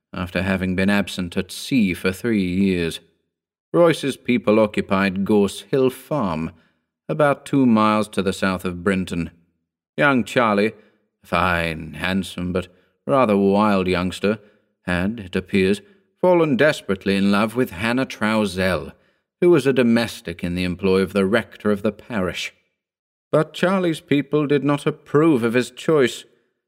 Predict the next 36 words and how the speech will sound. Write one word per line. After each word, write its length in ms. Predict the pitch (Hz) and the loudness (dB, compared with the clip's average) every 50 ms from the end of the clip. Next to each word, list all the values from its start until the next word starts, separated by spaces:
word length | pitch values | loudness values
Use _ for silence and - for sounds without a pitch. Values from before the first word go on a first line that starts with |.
| _ _ | _ _
and, 480 | - 123 127 117 117 123 135 123 110 92 | 0 2 2 2 2 0 -2 -4 -6 -10
thinking 420 | - - - 127 120 - 123 117 107 | -8 -4 -2 -2 0 2 2 2 2
to 140 | - 107 101 | 2 0 -2
cure 420 | - - - - 120 117 110 104 | -2 -4 0 2 4 4 4 4
him, 220 | 104 110 117 110 - _ _ _ _ _ _ _ _ | 2 0 -2 -2 -6 _ _ _ _ _ _ _ _
packed 280 | - 151 143 147 - - | -4 -4 -4 -2 0 2
him 140 | 120 117 120 | 2 4 4
off 200 | 117 110 - - | 2 0 0 0
to 140 | 107 107 | 0 0
sea, 560 | 101 - - - 95 92 90 82 73 69 67 - _ _ _ _ _ _ _ _ _ _ _ - | 0 -2 -4 -4 -2 0 0 -2 -4 -6 -10 -16 _ _ _ _ _ _ _ _ _ _ _ -10
and 200 | 101 98 92 92 | -8 -6 -2 0
after 300 | 95 98 95 - - 92 | 0 0 0 -2 -2 -2
an 80 | 95 | 0
absence 520 | 95 98 95 90 - - 98 98 98 - - | 0 0 0 -2 -4 -4 -2 -2 -2 -2 -4
of 140 | 95 85 | -6 -8
three 240 | - - 101 101 98 | -4 -2 0 0 0
years 500 | 95 87 90 90 90 90 90 92 95 90 | 0 -2 -2 0 0 0 0 0 -2 -2
and 140 | 92 92 90 | -2 -2 -2
a 80 | 90 87 | -2 0
month, 400 | 87 87 85 87 90 101 - - _ _ | 0 0 0 0 -2 -4 -6 -12 _ _
the 120 | 131 135 | -4 0
young 300 | 135 131 127 131 131 117 | 2 2 2 2 2 0
fellow, 480 | - - 117 117 117 113 113 120 123 117 - _ _ | 0 2 2 2 2 2 0 -2 -4 -8 -16 _ _
bronzed, 600 | - 101 117 113 110 107 104 104 107 - - - _ _ - | 0 2 4 4 4 2 0 -2 -4 -6 -12 -18 _ _ -2
hearty, 420 | 113 113 104 98 - 107 104 104 104 - - _ _ _ - | 0 0 0 0 0 0 -2 -2 -4 -10 -20 _ _ _ -2
more 240 | - 139 131 117 107 | 0 2 4 4 4
rollicking 540 | 110 113 117 117 107 101 - 104 107 104 | 4 4 4 4 2 2 0 0 0 0
and 100 | 95 92 | 0 0
handsome 440 | 95 92 104 113 113 98 104 95 90 | 0 0 0 0 0 -2 -2 -2 -2
than 140 | 82 82 85 | -2 -2 0
ever, 340 | 92 107 104 92 87 78 - - _ _ _ _ _ _ _ _ - | 0 0 0 0 -2 -2 -4 -10 _ _ _ _ _ _ _ _ -4
returned 480 | 139 139 135 - 127 101 85 78 76 | -4 -2 0 0 0 0 0 -2 -4
to 80 | - 92 | -4 -2
his 180 | 92 90 87 90 | -2 -2 0 0
native 440 | 95 95 90 87 - - 92 87 | 0 0 0 -2 -2 -2 -4 -2
village. 420 | 80 - 87 82 80 78 76 - | -2 -2 -2 -2 -2 -4 -6 -10